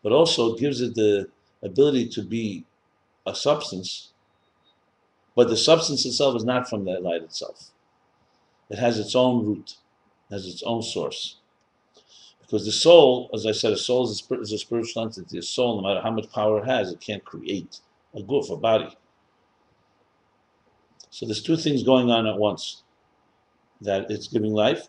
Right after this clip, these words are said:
but at the same time, the kelim have their own. We say it's Tikkun Ezeh in Pasuk Eliyahu, when it says, "Ki gufa b'loi nishmasa," when it says that when the energy leaves, it's like a guf without a neshama. So you have a guf. So when we talk about, uh,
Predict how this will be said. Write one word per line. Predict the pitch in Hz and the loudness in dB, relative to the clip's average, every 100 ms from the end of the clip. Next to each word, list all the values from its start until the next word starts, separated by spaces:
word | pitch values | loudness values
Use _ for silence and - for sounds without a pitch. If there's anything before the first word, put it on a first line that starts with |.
| - | 0
but | 110 - - | 0 -2 -10
at | |
the | 104 | -8
same | 104 127 120 | -4 -4 -2
time, | 147 135 | 0 0
the | 107 | -2
kelim | - 127 120 110 | -2 0 0 0
have | 104 | 0
their | 101 101 | 0 -2
own. | 107 101 95 - _ _ _ _ _ _ - | -2 -4 -8 -14 _ _ _ _ _ _ -12
We | |
say | 123 160 | -4 0
it's | 160 123 | 0 -2
Tikkun | - 160 147 | -6 -4 -4
Ezeh | 135 147 104 | 0 2 2
in | |
Pasuk | - 113 113 - | -2 -4 -6 -4
Eliyahu, | 107 104 98 85 | -2 0 0 -2
when | 85 | -6
it | 82 | -12
says, | - 95 87 - _ _ _ _ _ | -6 -4 -6 -10 _ _ _ _ _
"Ki | - | -14
gufa | 92 127 127 104 | -4 -2 -2 -2
b'loi | 101 98 104 | 0 2 2
nishmasa," | 104 - 120 110 - 87 | 2 -4 -2 -2 -4 -12
when | 87 | -16
it | 78 | -16
says | - 90 87 | -12 -10 -8
that | 90 - | -10 -10
when | 92 | -8
the | 90 90 | -8 -6
energy | 113 107 92 | -6 -6 -8
leaves, | 113 165 117 110 | -4 -2 -2 -6
it's | 107 | -14
like | 87 95 | -16 -16
a | |
guf | 95 139 - | -10 -10 -8
without | 110 104 104 | -6 -4 -4
a | |
neshama. | 98 - 98 82 - | -8 -10 -10 -10 -14
So | - | -16
you | 92 | -6
have | 113 123 | -4 -4
a | |
guf. | - - - - _ _ _ - - _ _ _ _ _ _ _ - | -8 -14 -16 -20 _ _ _ -20 -20 _ _ _ _ _ _ _ -10
So | - | -4
when | 107 | -2
we | 104 | 2
talk | 165 165 | 2 4
about, | 131 113 - - _ _ _ _ _ _ | 4 4 0 -10 _ _ _ _ _ _
uh, | 107 104 98 95 | -4 -2 -2 -6